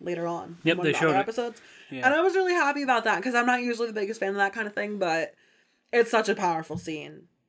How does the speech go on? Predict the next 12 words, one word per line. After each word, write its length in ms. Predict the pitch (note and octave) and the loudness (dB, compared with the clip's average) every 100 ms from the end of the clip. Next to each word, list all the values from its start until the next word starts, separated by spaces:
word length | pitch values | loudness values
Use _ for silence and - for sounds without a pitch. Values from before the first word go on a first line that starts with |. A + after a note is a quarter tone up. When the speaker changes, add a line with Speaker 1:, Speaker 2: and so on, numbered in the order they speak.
| _ _ | _ _
Speaker 1:
And 560 | F3 D#3 D#3 E3+ F3 _ _ _ _ _ _ _ | -2 -2 -4 -10 -14 _ _ _ _ _ _ _
there's 140 | G#3 F3+ | -4 -2
a 20 | |
lot 120 | G2+ | -4
of 60 | E3+ | -2
fire, 680 | A#3 A#3 A3+ A3 A3 G#3+ G#3 | 0 4 4 4 4 2 0
and 440 | G3 F3+ F3 E3+ | -2 -2 -6 -10
it's 240 | - F3+ - | -12 -14 -16
just 140 | A#3+ | -8
really 200 | A#3 B3 | -4 -4
intense. 640 | F3+ E3 E3 E3 _ - - _ _ _ _ _ _ _ _ _ _ _ _ _ - - - - _ - | -6 -8 -12 -14 _ -20 -20 _ _ _ _ _ _ _ _ _ _ _ _ _ -20 -20 -20 -20 _ -10
Speaker 2:
Absolutely. 680 | A2+ - B2 A#2 A2+ A2+ | -10 -10 -10 -10 -10 -14